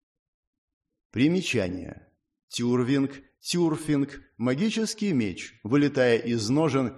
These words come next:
ищет жертвы и не идет обратно в ножны, пока не прольется кровь. Блудганг, кровопийца. Дайнслейф, меч из легенд викингов,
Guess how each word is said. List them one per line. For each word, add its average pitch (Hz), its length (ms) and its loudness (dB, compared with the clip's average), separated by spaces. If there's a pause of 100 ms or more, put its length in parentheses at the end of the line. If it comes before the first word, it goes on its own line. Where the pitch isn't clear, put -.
(140)
ищет 151 420 -2
жертвы 147 540 2
и 135 160 2
не 156 160 4
идет 190 220 2
обратно 123 440 2
в 110 100 -2
ножны, 170 380 0
пока 139 340 0
не 190 120 -2
прольется 135 640 0
кровь. 107 400 -6 (440)
Блудганг, 127 1160 0 (260)
кровопийца. 143 920 0 (640)
Дайнслейф, 147 1300 2 (280)
меч 147 400 2
из 139 240 -2
легенд 143 420 2
викингов, 92 680 -4